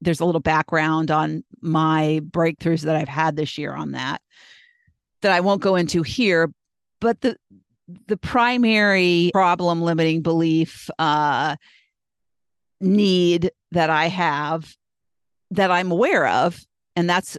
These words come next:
we, we have these, these things. We all have these things. We're humans, and that's what the human, how the human mind works. So the challenge is identifying them and then being conscious of them.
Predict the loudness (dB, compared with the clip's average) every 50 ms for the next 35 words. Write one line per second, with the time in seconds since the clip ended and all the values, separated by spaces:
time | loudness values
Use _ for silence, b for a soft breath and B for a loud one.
0 | -14 -8 -4 -2 -2 0 2 2 2 2 0 0 0 0 0 0 0 0 0 -2
1 | -6 -14 -20 _ _ _ _ _ _ _ -4 -4 -4 -4 -4 -4 -4 -2 -2 -2
2 | -2 0 0 2 2 2 2 2 0 -2 -2 -2 -4 -8 -8 -8 -6 -6 -4 -4
3 | -4 -4 -6 -6 -6 -6 -6 -4 -2 -2 -2 -4 -4 -6 -10 -14 -10 -8 -6 -4
4 | -4 -4 -4 -6 -4 -6 -6 -6 -6 _ _ _ _ _ _ _ _ -8 -6 -4
5 | -2 -2 -2 -2 -2 -2 -2 -2 -2 -4 -6 -6 -4 -4 -2 -2 -2 -2 -2 -2
6 | -2 -4 -6 -8 _ _ -4 -2 0 0 0 -2 -8 -14 -16 -18 B B B B
7 | B B B B B -6 -2 0 2 2 2 0 -2 -6 _ _ _ _ _ _
8 | -8 -2 0 2 2 2 0 -4 -4 -2 0 2 2 4 4 2 2 2 0 0
9 | 0 0 0 0 2 2 2 2 0 0 -2 -2 0 0 2 2 0 0 0 0
10 | 0 2 2 2 2 2 0 -2 -6 _ _ -2 0 0 2 2 0 0 0 2
11 | 2 2 2 2 2 0 0 -2 -4 _ _ _ _ _ _ _ _ -2 -2 -2
12 | -2 -2 -6 -6 -4 -2 0 0 -2 -2 -4 -6 -6 -4 -2 -2 -2 -2 -2 -4
13 | -4 -4 -4 -4 -4 -4 -6 -6